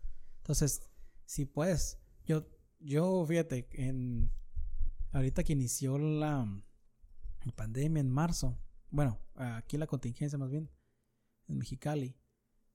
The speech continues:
este, un fin de semana antes de, de que comenzara la contingencia, yo llevé un curso de, de cocina, de, de, de pizzas, estilo napolitano.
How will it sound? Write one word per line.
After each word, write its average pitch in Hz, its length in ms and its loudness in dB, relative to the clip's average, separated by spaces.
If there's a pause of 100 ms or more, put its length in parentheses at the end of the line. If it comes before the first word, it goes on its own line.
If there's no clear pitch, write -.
(160)
este, 131 720 -6
un - 1300 -10
fin 165 120 6
de 185 80 6
semana 151 400 6
antes 160 260 6
de, 127 300 2
de 123 240 -2
que 123 440 0 (1200)
comenzara 131 500 2
la 160 100 2
contingencia, 165 720 0 (440)
yo 135 320 0
llevé 139 180 4
un 147 120 6
curso 170 560 4 (300)
de, 127 580 -6
de 127 100 -8
cocina, 196 440 -4
de, 147 260 -4
de, 120 460 -6
de 131 160 -6
pizzas, - 600 -8
estilo 131 320 -4
napolitano. 123 600 -6